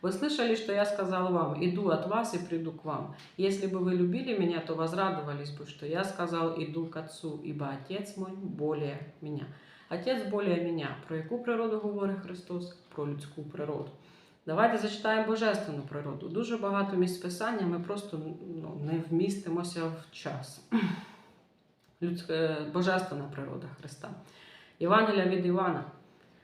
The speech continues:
десять тридцять. «Я і Отець одно». От, да, дивно. Христос говорить: «Отець более меня»,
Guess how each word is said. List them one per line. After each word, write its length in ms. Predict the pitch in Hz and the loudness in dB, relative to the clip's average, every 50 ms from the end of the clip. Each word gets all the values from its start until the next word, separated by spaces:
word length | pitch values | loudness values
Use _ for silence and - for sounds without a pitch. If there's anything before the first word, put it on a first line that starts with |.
| _ _ - | _ _ -4
десять 580 | 165 165 175 175 175 175 170 160 - - - | 0 4 4 4 4 4 2 -2 -4 -4 -2
тридцять. 480 | - 170 170 165 165 - - 131 - - - - _ _ | 2 4 4 4 2 0 -6 -10 -10 -12 -16 -20 _ _
«Я 360 | 165 165 180 202 220 226 - - | -4 -2 0 0 0 -2 -4 -6
і 140 | 156 147 143 | -6 -6 -6
Отець 340 | 143 143 156 165 165 - - | -6 -6 -6 -8 -8 -8 -12
одно». 300 | - - 143 143 135 143 - - - - - - - - - | -12 -12 -10 -10 -10 -12 -12 -14 -18 -20 -20 -20 -20 -20 -14
От, 220 | - 185 180 165 165 | -12 -10 -6 -2 2
да, 180 | 175 196 202 | 4 6 6
дивно. 380 | 185 - 180 170 147 143 139 - | 6 6 6 6 6 4 2 0
Христос 400 | 143 156 165 165 - 190 190 - | -2 -2 -4 -2 0 0 0 2
говорить: 440 | 175 170 170 170 165 160 151 151 - | 0 0 2 2 2 2 2 0 0
«Отець 240 | - 175 165 165 160 - | 0 0 0 0 0 -2
более 280 | 160 160 156 156 151 | 0 0 0 0 -2
меня», 440 | 151 156 156 175 190 214 240 254 - | -2 -2 -2 0 0 0 0 -2 -4